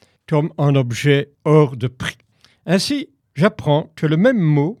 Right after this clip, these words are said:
peut signifier des choses très différentes. Chacun ressent les événements avec sa culture, son sens des valeurs,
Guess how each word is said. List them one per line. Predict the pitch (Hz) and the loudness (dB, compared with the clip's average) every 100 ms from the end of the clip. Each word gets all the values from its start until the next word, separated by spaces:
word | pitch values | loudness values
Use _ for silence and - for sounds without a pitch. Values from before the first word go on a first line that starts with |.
| _ | _
peut | - 214 | -6 -4
signifier | - 185 143 - 214 | -2 0 0 0 -2
des | 147 | -2
choses | - 165 208 | -2 -4 -4
très | - 156 196 | -4 -4 -4
différentes. | 226 - 226 151 156 170 - | -6 -6 -4 -4 -4 -8 -16
Chacun | - 165 156 180 220 | -10 -8 -6 -4 -4
ressent | 151 135 196 214 | -2 -4 -4 -4
les | 170 135 | -4 -4
événements | 139 139 139 175 147 - | -4 -4 -4 -4 -6 -8
avec | 131 120 131 - - | -10 -8 -10 -12 -20
sa | - - | -16 -14
culture, | 110 196 208 - 151 151 151 170 - _ _ | -10 -8 -10 -8 -4 -2 -4 -6 -14 _ _
son | - 139 127 | -10 -6 -6
sens | - 175 165 131 | -4 0 0 -2
des | 131 | -4
valeurs, | 120 165 165 147 147 | -2 -2 0 0 -2